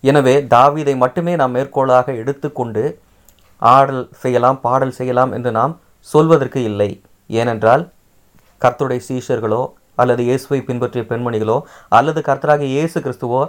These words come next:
அல்லது அவருக்கு பின்பாடு வந்ததான அப்போஸ்தலர்களோ அல்லது இரத்த சாட்சிகளாய் மரித்த எந்த ஒரு அப்போஸ்தலர்களோ சீஷர்களோ அல்லது ஊழியக்காரர்களோ ஆடல், பாடல் இந்த காரியங்களுக்கு முக்கியத்துவம் கொடுத்ததாய்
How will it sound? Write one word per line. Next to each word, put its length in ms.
அல்லது 220
அவருக்கு 360
பின்பாடு 400
வந்ததான 380
அப்போஸ்தலர்களோ 680
அல்லது 280
இரத்த 360
சாட்சிகளாய் 640
மரித்த 300
எந்த 440
ஒரு 180
அப்போஸ்தலர்களோ 720
சீஷர்களோ 560
அல்லது 320
ஊழியக்காரர்களோ 680
ஆடல், 460
பாடல் 380
இந்த 140
காரியங்களுக்கு 500
முக்கியத்துவம் 560
கொடுத்ததாய் 500